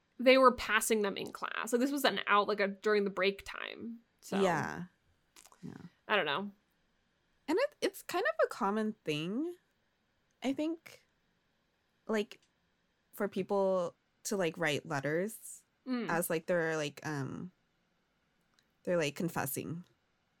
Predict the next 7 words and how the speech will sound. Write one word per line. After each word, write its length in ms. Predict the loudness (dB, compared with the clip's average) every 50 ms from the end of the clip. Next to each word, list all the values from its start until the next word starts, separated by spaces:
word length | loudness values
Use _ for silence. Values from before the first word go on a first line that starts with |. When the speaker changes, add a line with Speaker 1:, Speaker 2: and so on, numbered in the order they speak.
| _ _ _ -6
Speaker 2:
that 120 | -4 -2
they 100 | -2 -2
like 200 | -2 -2 -4 -6
someone. 340 | -6 -4 -4 -2 -2 -2 -4 -2 2
Speaker 1:
Mm. 520 | 4 4 4 6 4 4 2 2 0 0
Speaker 2:
Like, 260 | 0 0 -2 -4 -6 -4
like, 340 | 0 2 2 2 0 -4 -20